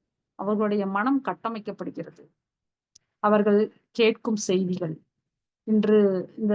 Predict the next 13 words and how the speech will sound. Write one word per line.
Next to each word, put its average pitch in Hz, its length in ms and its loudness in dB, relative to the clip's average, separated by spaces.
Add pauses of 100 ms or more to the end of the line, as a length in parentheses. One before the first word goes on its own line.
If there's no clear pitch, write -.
இறைமார்க்க 214 640 0 (1000)
சா-, 185 220 -4 (380)
இந்த 208 280 2
தொ-, 196 220 -4
நம் 190 220 -2
தொண்டர்களுக்கு 208 580 0 (400)
தொ-, 202 320 -4
தொல்லை 208 260 2
இல்லை. 196 200 0
ஏனென்றால் 208 460 -2
நீங்கள் 202 280 -2
ஒரு 196 80 -2
அருமையான 214 400 -2